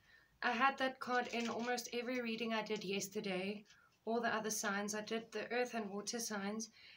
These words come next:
And I had to redo Cancer because, uh, there was a problem with my thumbnail. So I had to just re-upload it, which was a little bit silly. But anyway, we have nine, another Nine of Wands reversed.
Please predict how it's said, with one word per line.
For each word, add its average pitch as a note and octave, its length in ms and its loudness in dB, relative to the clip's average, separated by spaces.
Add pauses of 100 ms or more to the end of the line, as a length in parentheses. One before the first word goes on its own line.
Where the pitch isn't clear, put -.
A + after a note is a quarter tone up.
(140)
And B3 100 2
I B3+ 60 6
had B3+ 120 2
to C4+ 100 2
redo A3+ 480 -2
Cancer G#3+ 520 -2
because, G3+ 600 -4 (800)
uh, G#3 60 -6 (180)
there A3+ 140 0
was G#3+ 100 0
a G#3+ 60 -2
problem G#3+ 360 0
with G#3 160 -6
my G3+ 120 -2
thumbnail. G3 500 -2
So G#3 160 -2
I G#3 60 0
had G#3+ 140 0
to - 120 -2
just - 260 -4
re-upload G3+ 640 -2
it, G3 320 -4 (540)
which G#3+ 180 -2
was G3+ 320 -4
a A3 80 -2
little G3+ 200 0
bit G3 180 -6
silly. F#3+ 460 -2 (560)
But G#3+ 120 0
anyway, G#3 400 0 (1200)
we A#3+ 160 4
have A#3+ 380 6 (120)
nine, B3 400 4
another A#3 340 4
Nine G#3 300 2
of F3+ 220 -4
Wands G#3 440 4
reversed. G#3+ 840 -4